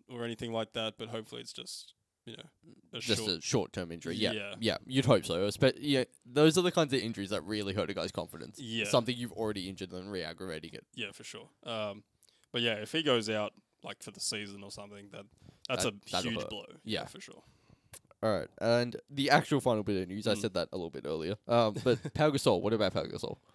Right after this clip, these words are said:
Speaker 1: He played, uh, his first game for F C Barcelona.
Speaker 2: Oh, okay.
Speaker 1: Uh,
Speaker 2: Right.
Speaker 1: in the EuroLeague. So,
Speaker 2: How did he play?
Speaker 1: uh, he put up, I think he had, like, a double-double or something. Hang on.
Speaker 2: Okay,
Speaker 1: I kinda
Speaker 2: cool.
Speaker 1: wanna look it up real quick.
Speaker 2: I,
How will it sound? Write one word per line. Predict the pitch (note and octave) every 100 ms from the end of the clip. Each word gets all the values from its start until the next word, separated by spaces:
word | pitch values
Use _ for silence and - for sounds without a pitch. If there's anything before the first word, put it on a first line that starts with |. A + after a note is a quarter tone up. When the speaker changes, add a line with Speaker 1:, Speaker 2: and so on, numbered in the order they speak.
| -
Speaker 1:
He | F3 F3+
played, | G3+ G#3 F#3 F#3+ _ D3
uh, | D#3+
his | D#3+ -
first | F3+ D#3+
game | F3+ D3
for | - C#3
F | C3+
C | -
Barcelona. | C3 C3 - B2 -
Speaker 2:
Oh, | B3+
okay. | G3+ D3+ - -
Speaker 1:
Uh, | C3+ C3
Speaker 2:
Right. | G#2 -
Speaker 1:
in | B2+
the | B2
EuroLeague. | A#2+ A2+ G#2 G#2 G#2
So, | - C3
Speaker 2:
How | A#2+ A#2 B2
did | C3 B2+
he |
play? | C#3+ - - _ - - _ -
Speaker 1:
uh, | D#3+ F3+ F#3 F#3 F3+ F3 - _ _
he | -
put | G#3 C4
up, | A#3 -
I | C#3+
think | -
he | A#3+
had, | G3
like, | E3+ E3
a |
double-double | E3 F3 D#3+ G#3 B2+
or | G#2+
something. | - - -
Hang | -
on. | -
Speaker 2:
Okay, | - -
Speaker 1:
I | B2
kinda | D#4 D#3
Speaker 2:
cool. |
Speaker 1:
wanna | A2+ A2
look | A2
it | A#2+
up | A2 _ -
real | -
quick. | - - _ - - -
Speaker 2:
I, | -